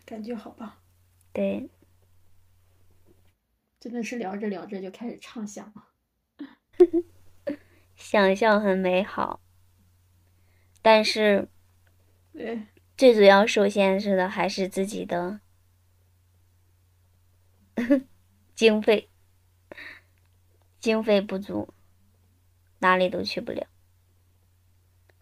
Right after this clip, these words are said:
Speaker 1: 但是现在时间真的，给到自己的时间真的很少，每天都在工作。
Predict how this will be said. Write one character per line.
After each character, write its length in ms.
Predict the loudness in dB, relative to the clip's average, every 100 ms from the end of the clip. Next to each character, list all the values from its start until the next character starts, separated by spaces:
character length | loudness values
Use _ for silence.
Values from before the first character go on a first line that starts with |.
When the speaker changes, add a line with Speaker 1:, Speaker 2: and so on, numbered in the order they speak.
| -18
Speaker 1:
但 120 | -14
是 80 | -12
现 200 | -8 -6
在 140 | -6
时 240 | -8 -14 -14
间 260 | -12 -12
真 160 | -12 -14
的， 240 | -14 -18 -20 _ _ _ _ _
给 160 | -12 -8
到 180 | -8 -10
自 140 | -12
己 80 | -12
的 140 | -14
时 180 | -14 -16
间 220 | -14 -14
真 100 | -14
的 80 | -16
很 200 | -18 -18
少， 380 | -16 -16 -16 -20 _ _ _ _ _ _ _ _ _ -12
每 180 | -8 -6
天 200 | -4 -4
都 100 | -4
在 220 | -6 -8
工 260 | -12 -12
作。 240 | -12 -12